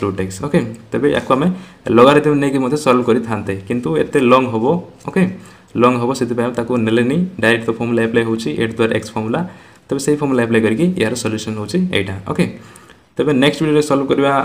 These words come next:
ଆ, exercise seven ଜି ଟା। okay, Exercise seven ଜି ରେ ମଧ୍ୟ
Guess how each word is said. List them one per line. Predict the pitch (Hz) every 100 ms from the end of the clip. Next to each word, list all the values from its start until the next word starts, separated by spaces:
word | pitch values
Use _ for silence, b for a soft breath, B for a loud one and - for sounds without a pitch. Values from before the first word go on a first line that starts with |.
| -
ଆ, | 117 113 113 113
exercise | 120 - 127
seven | 123 120 127 120
ଜି | 117 120
ଟା। | 107 104 151 175 -
okay, | 147 175
Exercise | - 131 135 123
seven | 120 117 123
ଜି | 123
ରେ |
ମଧ୍ୟ | 117 117